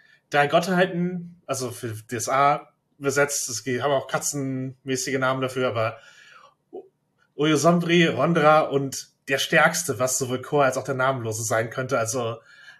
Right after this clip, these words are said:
alles Gottheiten, die irgendeine Form, auf irgendeiner Form mit Gewalt arbeiten.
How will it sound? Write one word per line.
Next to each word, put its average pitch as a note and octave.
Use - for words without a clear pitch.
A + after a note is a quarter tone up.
alles F#3
Gottheiten, D#3
die C#3+
irgendeine C3+
Form, C3+
auf -
irgendeiner E3+
Form C#3
mit C3+
Gewalt A#2+
arbeiten. A2